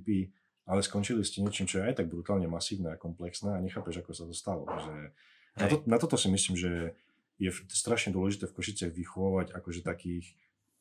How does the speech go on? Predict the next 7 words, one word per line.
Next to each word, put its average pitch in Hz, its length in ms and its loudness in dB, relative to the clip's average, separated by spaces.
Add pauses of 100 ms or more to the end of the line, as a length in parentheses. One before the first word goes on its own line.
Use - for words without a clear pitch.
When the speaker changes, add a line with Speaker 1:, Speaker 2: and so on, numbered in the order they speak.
(500)
Speaker 1:
veľmi 98 400 8
akože 87 320 2
jasných 95 560 2
takých - 320 -10 (160)
product 95 320 2
manažerov, 87 480 2
ktorí, 82 560 -4